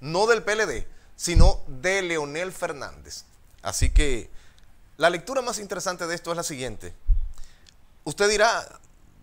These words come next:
"Ah, que eso es un problema entre Danilo y Leonel, que eso es un bulto de Leonel". No, para nada. La lectura principal es que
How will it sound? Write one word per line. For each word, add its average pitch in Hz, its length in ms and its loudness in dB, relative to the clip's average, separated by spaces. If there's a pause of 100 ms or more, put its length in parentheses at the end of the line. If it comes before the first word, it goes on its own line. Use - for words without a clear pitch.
(100)
"Ah, 226 240 -2
que 185 60 -10
eso 156 120 -12
es 147 60 -14
un 160 80 -12
problema 143 380 -8
entre 131 200 -12
Danilo 135 480 -8
y 110 460 -16
Leonel, 156 540 -10 (340)
que 123 220 -8
eso 143 180 -8
es 139 80 -8
un 131 160 -12
bulto 175 320 0
de 135 100 -8
Leonel". 170 360 -10 (120)
No, 101 440 -14 (1040)
para 85 180 -12
nada. 156 480 -6 (360)
La 139 180 2
lectura 226 380 -2
principal 151 600 -6 (380)
es 214 300 0
que 160 280 -8